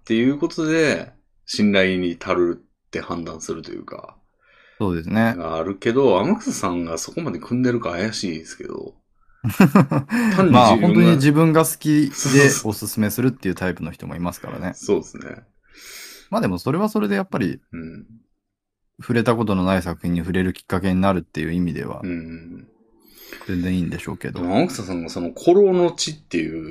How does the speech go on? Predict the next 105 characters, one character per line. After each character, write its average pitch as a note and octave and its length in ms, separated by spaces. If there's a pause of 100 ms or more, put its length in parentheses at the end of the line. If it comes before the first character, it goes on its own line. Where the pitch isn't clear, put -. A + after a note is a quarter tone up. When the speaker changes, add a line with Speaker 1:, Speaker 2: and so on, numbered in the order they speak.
Speaker 1:
う - 40 (360)
Speaker 2:
は B2+ 220
い。 - 60
Speaker 1:
作 C#2+ 60
品 G2+ 340
を F#2+ 40
め F#2 180
ち - 100
ゃ C3+ 40
く - 80
ち - 100
ゃ D3+ 40
熱 D3+ 240
烈 C#3+ 260
に C3+ 120
推 C3 160
し - 100
て A#2 120
て、 - 300 (500)
Speaker 2:
は A#2 180
い。 - 40
Speaker 1:
あ - 20
の、 E2 120
レ G2 100
ミ C#3+ 100
ン C#3 60
さ C#3 100
ん C3+ 40
に A#2+ 80
は F#2+ 40
こ B2 140
れ B2+ 60
を B2 100
絶 A#2+ 300
対 C3+ 160
見 B2 140
て B2 80
ほ A2+ 120
し - 140
い - 40
ん C#2+ 100
で - 80
す - 120
よ、 - 200
と - 100
か E2+ 100
言 - 80
っ - 20
て - 80
た F#2+ 60
ん - 20
で、 G2 60
Speaker 2:
へ - 20 (400)
ー。 F#2 100 (400)
Speaker 1:
今 D#3+ 140
日 E3 60
の G2+ 120
朝、 G2+ 360
早 C3 120
速 C3 280
そ C3 140
れ B2 100
を、 A2+ 500 (420)
あ F2+ 140
の、 F2 80 (460)
ウ A2+ 80
ォ - 20
ッ A#2+ 60
チ - 100
パ C3+ 140
ー G#2 80
テ F2+ 80
ィ - 20
ー E2 40
し - 140
よ G#2 140
う F2+ 40
と E2 80
思 F2 160
っ - 60
た C#2+ 120
ん D2 40
で - 60
す - 240
け - 100
ど、 C2+ 360
Speaker 2:
は C3+ 140
い E2+ 40
は E2+ 180
い F2 60
は - 160
い。 - 20
Speaker 1:
今 D#3+ 120
日 F3 60
の F#2+ 180
朝 E3 220
だ A#2+ 80
っ D#2+ 140
た F2 120
ん E2 60
で、 E2 100
平 G2+ 160
日 F#2 280
の E2 240
朝。 - 320